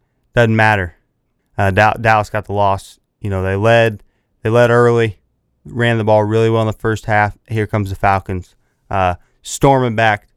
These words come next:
to take that, take that win away from the Cowboys. And they're two and one, and all of a sudden, you're talking about changing up the landscape of divisions.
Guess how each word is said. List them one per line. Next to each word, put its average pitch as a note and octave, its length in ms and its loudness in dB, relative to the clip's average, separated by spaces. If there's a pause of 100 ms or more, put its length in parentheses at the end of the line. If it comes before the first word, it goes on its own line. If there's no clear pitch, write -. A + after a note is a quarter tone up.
(320)
to - 140 -20
take A#2 220 -4
that, G#2+ 260 -4 (180)
take C#3 200 -4
that G#2+ 200 0
win A2+ 260 -2
away G#2+ 220 0
from G2+ 140 -8
the G2 40 -6
Cowboys. G#2 460 -2
And G#2+ 140 -4
they're B2+ 100 2
two F#3+ 240 0
and E3+ 160 0
one, F3 320 0 (320)
and C#3 80 0
all D#3+ 80 6
of D#3+ 80 0
a D3+ 40 -4
sudden, D#3 420 0 (420)
you're C3 80 -10
talking E3 240 4
about C#3+ 220 -2 (480)
changing D#3+ 340 -4
up D3 120 -2
the C3+ 60 -8
landscape D3+ 400 -2
of C3+ 60 -8
divisions. D3+ 460 -2